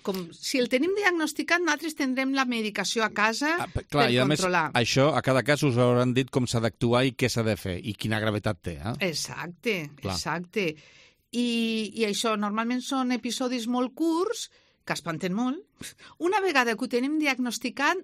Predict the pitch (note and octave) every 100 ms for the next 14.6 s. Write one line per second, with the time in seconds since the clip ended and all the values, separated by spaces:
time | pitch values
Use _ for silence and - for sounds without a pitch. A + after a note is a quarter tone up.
0 | - G#3 A3 A#3+ G3+ F#3 E3+ D#3+ D3+ D3
1 | D3+ E3 E3+ F3+ E3+ D3+ D3 E3 D#3+ E3+
2 | D3 D3+ D3 F3 C4 C#4+ C#4 C#4+ D4+ -
3 | _ - G3 F3+ F3 F#3 G3+ G3+ G3 F#3+
4 | C4 - F#3+ - F3+ E3 D#3+ - E3 -
5 | _ - - - - - A3 A3 A#3 C4
6 | C4 E4 G#4+ G3+ F3+ F3+ F#3 G#3 - -
7 | - A2+ C3+ C#3+ C3+ C#3 - B3 C#4 _
8 | _ - - - _ - C4+ D4 D#4 D4+
9 | E4+ D#4+ D#4 D#4+ D#4 D4 C4+ C4 C#4 -
10 | B3 - C#4+ D4+ D#4 D#4 C4 A#3 G#3 F3+
11 | - A3+ A3 A3+ C4+ C4+ C4 A#3+ A#3 A#3+
12 | A3 A3+ F#3+ F3 G3+ - G#3 G#3 F#3+ F#3+
13 | A3+ A#3 A#3 A3 F3+ G3 G3+ F3+ E3+ D3+
14 | D3+ G3+ F#3+ G#3+ D4